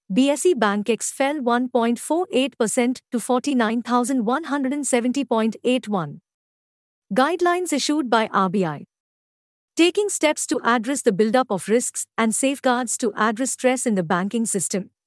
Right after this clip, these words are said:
the risk weights on consumer loans, credit card receivables, and non-banks were increased by the R B I. The risk weight, or the capital that banks must set aside for each loan, for lenders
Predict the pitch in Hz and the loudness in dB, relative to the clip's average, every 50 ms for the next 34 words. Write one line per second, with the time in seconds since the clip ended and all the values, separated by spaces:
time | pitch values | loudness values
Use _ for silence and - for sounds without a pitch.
0 | _ - 254 226 247 294 294 - - - 233 262 269 294 - - 247 220 214 214 | _ 0 2 2 2 0 -2 -4 -6 -4 -2 0 0 0 0 0 0 0 0 0
1 | - 226 220 202 - 262 262 254 262 262 247 214 196 180 185 226 339 - - - | 0 0 0 2 2 2 2 2 2 2 2 2 2 2 0 0 -2 -4 -6 -10
2 | _ _ _ - 269 302 311 359 339 - - 302 269 277 262 208 226 226 - 277 | _ _ _ 0 0 2 2 2 0 0 0 0 2 2 0 0 -2 -2 0 0
3 | 269 254 269 269 226 262 254 262 247 - - _ - 247 233 220 214 226 254 285 | 0 0 0 0 0 0 0 0 -2 -6 -8 _ 0 2 2 2 2 2 0 0
4 | 269 240 233 220 277 294 - - 220 208 180 - 233 240 214 - 294 311 339 339 | 2 0 0 0 -2 -4 -6 -4 -2 -2 -2 0 0 -2 0 0 0 2 2 2
5 | - - 180 190 175 170 185 185 170 175 170 156 180 170 156 143 - - - _ | 0 -2 0 0 0 2 0 0 0 0 0 0 -2 -2 -2 -4 -8 -12 -20 _
6 | _ _ _ _ _ _ _ _ _ _ _ _ _ _ _ _ 208 262 254 240 | _ _ _ _ _ _ _ _ _ _ _ _ _ _ _ _ 2 2 2 4
7 | 311 339 - - - 220 247 226 175 151 - - - _ _ _ - 247 240 254 | 2 0 -2 -4 -2 2 2 2 2 2 -2 -10 -16 _ _ _ 2 4 4 4
8 | 247 - 254 247 247 - 254 - 262 247 202 196 180 165 160 190 170 175 226 302 | 2 2 0 0 0 0 -2 -2 -2 0 0 0 0 0 0 -2 -2 -2 -4 -4
9 | - - - 208 233 294 - - - - 269 262 254 254 - - 233 220 247 240 | -6 -4 0 0 0 0 0 -4 -2 0 0 0 0 0 0 2 2 2 2 -2
10 | - - 233 - - 240 269 269 - - 214 202 170 165 214 311 - _ _ _ | -2 -2 -4 -2 0 0 0 0 -2 0 0 0 0 0 -4 -6 -8 _ _ _
11 | _ - 277 262 240 240 269 311 311 311 311 330 311 | _ 2 2 4 4 4 2 2 2 2 2 2 0